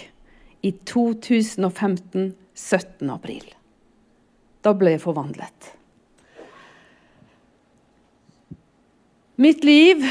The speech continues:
fikk en total kursendring, og det var helt umulig å leve sånn som jeg gjorde før etter den dagen. Det var bare blitt, alt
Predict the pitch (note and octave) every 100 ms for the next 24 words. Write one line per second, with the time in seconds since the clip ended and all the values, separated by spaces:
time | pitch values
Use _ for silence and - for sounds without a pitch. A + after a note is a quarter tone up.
0 | B3 - - - C#4 C#4 C4+ C#4 C#4 -
1 | B3 A#3 C4 C#4+ - - C4 A3 G3 -
2 | G3 F#3 G#3+ C4 - - _ _ _ _
3 | _ _ - - _ _ _ _ - B3
4 | C4+ C4 - - - _ _ _ B3 C4+
5 | D4+ D4 D4+ E4+ G4 G4 - D#4+ C#4+ C#4+
6 | C4+ D#4 F4 A3+ - _ _ - - B3
7 | C4+ A#3+ C4 G#3 F3+ G3+ A#3+ A3 G3+ G#3
8 | A3+ F#3 F#3 E3 D#3+ F3 E3+ D#3+ D#3 D#3
9 | C#3+ A#2+ F3 _ _ _ _ _ _ _
10 | _ _ _ _ - D4 C4+ B3 A#3+ G#3
11 | A3 G3+ F#3+ - F#3+ F#3+